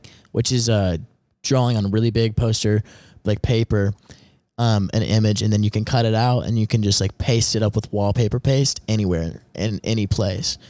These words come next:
And that medium lasts a very short amount of time. It will fall off within a week. And it's a very special medium. So with, like, my sketchbooks and any art that I create, I love giving it away.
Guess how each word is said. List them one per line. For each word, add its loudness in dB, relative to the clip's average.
And -2
that 0
medium 2
lasts -2
a 0
very 0
short -2
amount -4
of -4
time. -4
It -2
will 2
fall -2
off -2
within 0
a 0
week. -4
And 0
it's -2
a 0
very 0
special -2
medium. -2
So 0
with, -2
like, -2
my 0
sketchbooks -2
and 2
any 0
art 0
that 0
I 0
create, 2
I 0
love 0
giving 0
it -2
away. 0